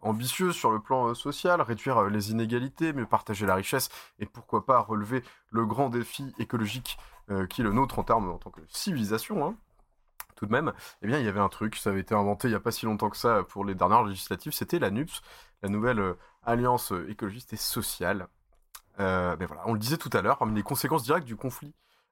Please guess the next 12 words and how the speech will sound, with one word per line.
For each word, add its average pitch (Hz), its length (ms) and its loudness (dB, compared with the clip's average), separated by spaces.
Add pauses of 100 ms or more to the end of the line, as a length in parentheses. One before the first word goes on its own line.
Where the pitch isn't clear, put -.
(140)
euh, 90 500 -2
israélo-palestinien, 101 840 -2
en 92 60 -4
l'occurrence, 104 520 -2
nouvel 92 380 -4
épisode 110 400 -2
sur - 160 0
la 90 80 2
politique 113 340 -4
intérieure 113 480 4
du 117 160 -10
pays, 113 300 -2